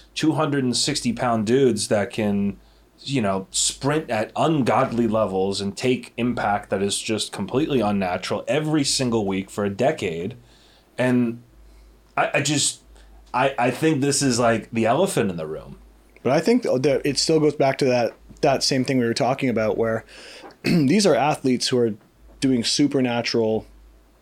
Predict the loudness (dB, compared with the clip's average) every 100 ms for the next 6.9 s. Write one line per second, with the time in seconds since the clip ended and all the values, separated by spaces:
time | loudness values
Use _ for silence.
0 | _ _ _ _ -10 -2 0 2 0 0
1 | -2 -2 -4 -2 -2 -2 -4 -2 -2 -2
2 | -2 -2 -2 -4 -4 -4 -2 -2 -4 -8
3 | _ _ _ -20 -8 -4 0 0 0 -2
4 | 0 0 -2 -6 -20 -20 -20 -20 -20 -10
5 | -2 0 2 2 2 2 0 -2 -2 -2
6 | -2 -2 -2 -2 -2 -4 -6 -10